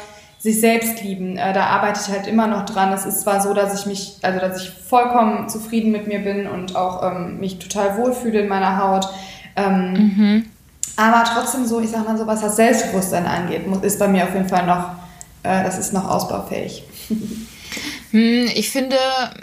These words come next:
Speaker 2: das immer schwierig, äh, dieses Thema Selbstliebe, weil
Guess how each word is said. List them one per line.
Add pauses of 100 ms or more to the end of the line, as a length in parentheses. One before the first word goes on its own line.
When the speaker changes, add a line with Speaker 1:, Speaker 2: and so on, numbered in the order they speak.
(920)
Speaker 2:
das
immer
schwierig,
äh,
dieses
Thema
Selbstliebe,
weil